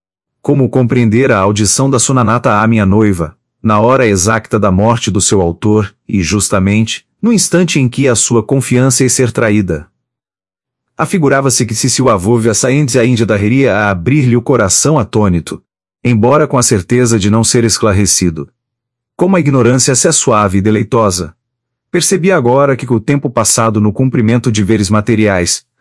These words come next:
conquanto às vezes ativos, era o melhor da vida. Os dizeres simples das suas cartas comerciais,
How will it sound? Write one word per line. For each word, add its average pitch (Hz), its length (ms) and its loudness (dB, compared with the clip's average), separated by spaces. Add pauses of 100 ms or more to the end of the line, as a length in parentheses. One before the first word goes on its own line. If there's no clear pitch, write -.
conquanto 139 460 0
às 127 180 0
vezes 123 440 0
ativos, 95 720 -4 (200)
era 156 100 0
o 160 40 0
melhor 117 260 2
da 104 140 0
vida. 85 420 -4 (640)
Os 104 100 0
dizeres 120 380 0
simples 147 480 -2
das 117 160 2
suas 127 300 -2
cartas 143 360 -4
comerciais, 147 640 0